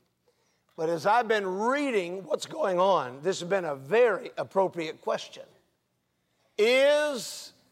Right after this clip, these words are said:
God really fair? Well, that is really a lead question for several other questions that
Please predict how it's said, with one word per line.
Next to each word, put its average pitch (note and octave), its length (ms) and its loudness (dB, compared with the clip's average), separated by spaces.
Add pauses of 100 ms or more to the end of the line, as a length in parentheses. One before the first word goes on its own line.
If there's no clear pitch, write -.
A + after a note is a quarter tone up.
(360)
God E3+ 800 0 (760)
really E3+ 920 -4 (760)
fair? E3+ 460 2 (1700)
Well, A3 420 4
that A3+ 260 2
is B3+ 220 -2
really B3+ 460 2
a F#3 480 0 (560)
lead G3+ 400 -4
question E3+ 580 -4
for E3 220 -6
several D#3+ 340 2
other E3+ 200 2
questions D3 720 -4
that D3 280 0